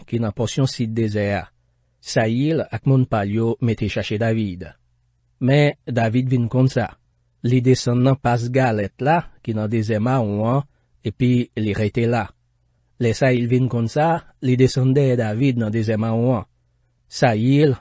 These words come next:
ak mesye l yo t'ap mache sou yon bò ravin lan, sou flanmòn lan. David menm ak mesye pa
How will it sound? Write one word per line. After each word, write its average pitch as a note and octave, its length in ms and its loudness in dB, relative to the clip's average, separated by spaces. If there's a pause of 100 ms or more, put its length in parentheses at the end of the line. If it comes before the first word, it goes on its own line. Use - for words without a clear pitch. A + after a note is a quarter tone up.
ak - 240 -4
mesye B2 320 0
l G#2 80 -4
yo D3 160 0
t'ap A#2 160 -4
mache A2 320 -2
sou B2+ 240 0
yon D3 240 4
bò C3 160 4
ravin A2+ 320 0
lan, D#3+ 240 -2
sou - 160 -8
flanmòn A2+ 400 -2
lan. C#3+ 160 0 (400)
David B2+ 400 2
menm F3 320 2
ak A#2+ 160 -4
mesye B2+ 240 2
pa G#2 160 -4